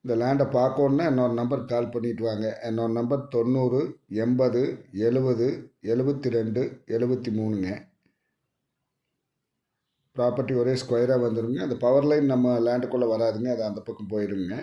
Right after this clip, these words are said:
உள்ள டச் ஆகாது. இந்த லேண்டை பார்க்கணுன்னா, என்னோட நம்பருக்கு கால் பண்ணிட்டு வாங்க.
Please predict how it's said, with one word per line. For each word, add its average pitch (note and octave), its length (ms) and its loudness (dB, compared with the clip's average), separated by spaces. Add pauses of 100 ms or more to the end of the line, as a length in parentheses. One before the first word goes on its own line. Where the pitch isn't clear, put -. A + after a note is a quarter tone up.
உள்ள G#2+ 200 -4
டச் G2 320 -8
ஆகாது. F2+ 400 -6 (4000)
இந்த B2 100 -4
லேண்டை C3 280 2
பார்க்கணுன்னா, C3+ 540 2
என்னோட B2 260 0
நம்பருக்கு A#2 360 0
கால் A2+ 160 0
பண்ணிட்டு A2 320 -4
வாங்க. G#2 260 -4